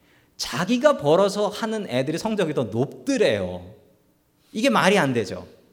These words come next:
얘들은 시간이 더 많잖아요. 얘들은 시간이 파트타임 잡 안 하니까 시간, 공부할 시간이 더 많잖아요. 근데 얘들 성적은 중간쯤이고 바닥은 별로 없더래요. 중간쯤이고,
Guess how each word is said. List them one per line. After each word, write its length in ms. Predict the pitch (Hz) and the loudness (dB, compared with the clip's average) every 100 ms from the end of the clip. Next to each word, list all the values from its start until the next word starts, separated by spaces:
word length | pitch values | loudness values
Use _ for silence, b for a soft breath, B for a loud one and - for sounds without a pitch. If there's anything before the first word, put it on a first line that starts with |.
| _ _ _ b b b b | _ _ _ b b b b
얘들은 560 | 120 175 240 240 247 269 | 2 8 8 8 4 4
시간이 560 | 262 - 254 233 247 262 | 2 0 2 2 0 -2
더 200 | - 220 | 2 2
많잖아요. 1200 | 151 104 147 - 185 135 101 98 104 107 95 95 _ _ _ _ _ | 4 0 -2 -2 -2 -2 -2 -6 -8 -10 -14 -20 _ _ _ _ _
얘들은 420 | 123 147 175 202 220 | 2 2 2 -2 -2
시간이 480 | - 240 226 190 | -4 -2 -2 -2
파트타임 460 | 190 233 226 233 208 | -2 -2 0 -2 2
잡 180 | 202 185 | 2 4
안 160 | 123 | 4
하니까 260 | 139 143 160 | 2 0 -2
시간, 360 | 160 208 208 185 | -4 -4 -4 0
공부할 360 | 151 160 185 | -2 4 2
시간이 280 | 180 180 180 | 2 -2 -2
더 100 | 170 | 0
많잖아요. 840 | 147 107 110 - 165 127 110 98 B B B | -2 -2 -4 -4 -4 -4 -4 -10 B B B
근데 260 | 202 190 135 | 2 4 6
얘들 340 | 175 208 254 | 6 6 4
성적은 560 | 226 226 208 190 233 226 | 0 2 2 4 2 2
중간쯤이고 720 | 196 202 208 190 156 117 - | 0 4 4 2 0 -2 -4
바닥은 440 | - 127 180 220 | -8 2 4 4
별로 240 | 202 180 147 | 4 6 4
없더래요. 400 | - 117 92 92 B B | 2 -6 -8 -12 B B
중간쯤이고, 1160 | - 160 165 170 - 156 120 131 214 - - - | -4 0 2 0 -2 -2 0 -2 -4 -8 -20 -20